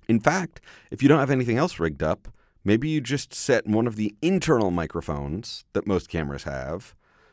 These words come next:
to a random track and just tap it whenever you wanna flag it.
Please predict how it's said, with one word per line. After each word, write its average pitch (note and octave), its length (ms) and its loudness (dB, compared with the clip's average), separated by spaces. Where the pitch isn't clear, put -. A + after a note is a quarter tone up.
to C#3+ 120 2
a A2+ 100 6
random F2 540 0
track C#2 420 -6
and F#2 120 -4
just A2+ 180 -10
tap - 300 0
it D#2 180 -6
whenever G2 360 0
you G2+ 140 2
wanna A#2 180 0
flag C#3+ 520 -4
it. - 160 -4